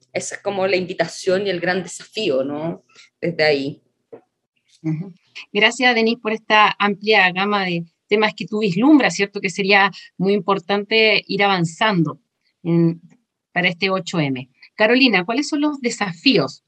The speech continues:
Speaker 2: que crees tú que son los que debemos priorizar, ¿cierto? Entendiendo que hay una amplia gama de,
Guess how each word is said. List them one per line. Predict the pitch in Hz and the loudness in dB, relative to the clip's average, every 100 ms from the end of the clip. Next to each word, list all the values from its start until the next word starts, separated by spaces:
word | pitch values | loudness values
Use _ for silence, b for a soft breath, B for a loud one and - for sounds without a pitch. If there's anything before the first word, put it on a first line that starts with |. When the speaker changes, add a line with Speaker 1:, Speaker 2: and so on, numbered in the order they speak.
| _ | _
Speaker 2:
que | - 180 | -8 -6
crees | 196 202 170 | 0 0 -2
tú | 208 | -6
que | 196 185 | -4 -4
son | 208 196 175 - | -2 -2 -2 -8
los | 180 170 | -8 -4
que | 185 | 0
debemos | 180 185 190 190 170 - | 0 0 0 0 -2 -2
priorizar, | 180 202 175 - 233 165 | 2 4 2 2 2 2
¿cierto? | 165 190 190 | 0 -6 -2
Entendiendo | 196 180 175 175 202 208 202 | -4 -2 0 2 2 0 -2
que | 196 180 b b b - | -4 -8 b b b -4
hay | 165 | 2
una | 170 160 | 4 2
amplia | 185 226 226 226 220 | 2 2 2 2 2
gama | 220 220 214 | 4 2 2
de, | 214 | 0